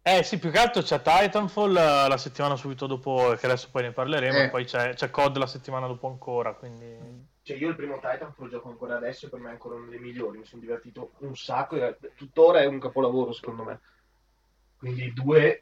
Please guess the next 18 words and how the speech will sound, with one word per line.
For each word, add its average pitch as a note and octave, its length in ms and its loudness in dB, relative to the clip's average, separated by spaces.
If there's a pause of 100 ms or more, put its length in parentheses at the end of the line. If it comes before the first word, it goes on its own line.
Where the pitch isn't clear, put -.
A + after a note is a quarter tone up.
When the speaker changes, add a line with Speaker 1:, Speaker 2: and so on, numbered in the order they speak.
(100)
Speaker 4:
c'è C#3 100 -2
anche C3+ 240 4
la, B2+ 160 4
il A#2+ 280 -6
single C3+ 280 -10
player, D3+ 440 0
mi C3 120 -10
ci - 100 -20
divertirò A#2 400 -8
un A#2 120 -10
sacco, A#2 300 -10
vado A#2+ 320 -6
proprio C3 200 -4
sicuro C3+ 340 -14
su C3+ 100 -14
Speaker 3:
Sì, C3 60 -12
Speaker 4:
quello. A#2+ 120 -12
Speaker 3:
infatti C#3 460 -12